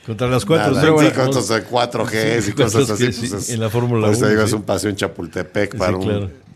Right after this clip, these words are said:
Speaker 2: Porsche de esta naturaleza. Quedamos de hacer una entrevista a, a los, a, a los, eh, directivos de Porsche en la, en los próximos días para que
Speaker 1: Ajá.
Speaker 2: platiquen todo esto que vimos allá. Nos dieron muchas cifras, cifras muy interesantes de cómo Porsche ha remontado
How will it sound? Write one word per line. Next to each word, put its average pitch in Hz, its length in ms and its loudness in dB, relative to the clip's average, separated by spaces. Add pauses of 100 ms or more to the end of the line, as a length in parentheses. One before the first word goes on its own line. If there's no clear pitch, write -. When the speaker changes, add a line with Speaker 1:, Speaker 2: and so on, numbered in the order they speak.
Speaker 2:
Porsche 95 340 -2
de 90 80 -6
esta 92 180 -8
naturaleza. 98 760 -4 (560)
Quedamos 98 540 -2
de 87 140 -4
hacer 95 200 -6
una 95 120 -4
entrevista 85 960 -6
a, 80 160 -12
a 78 340 -12
los, 76 360 -10
a, 76 180 -10 (420)
a 82 100 -10
los, 78 360 -10
eh, 80 240 -8
directivos 87 640 -6
de 82 100 -8
Porsche 92 340 -8
en 80 100 -12
la, 80 220 -8
en 78 100 -14
los 78 140 -14
próximos 92 460 -10
días 107 160 -4
para 85 220 -6
que - 100 -14
Speaker 1:
Ajá. 104 80 -8
Speaker 2:
platiquen 98 360 -6
todo 101 260 -4
esto 95 200 -10
que 92 140 -8
vimos 98 320 -6
allá. 117 260 0 (240)
Nos 101 160 -6
dieron 92 260 -2
muchas 92 320 -6
cifras, 120 460 -4 (300)
cifras 92 340 -6
muy 110 160 -2
interesantes 98 640 -6
de 90 80 -8
cómo 101 280 -8
Porsche 107 320 -8
ha 104 40 -6
remontado 101 1040 -6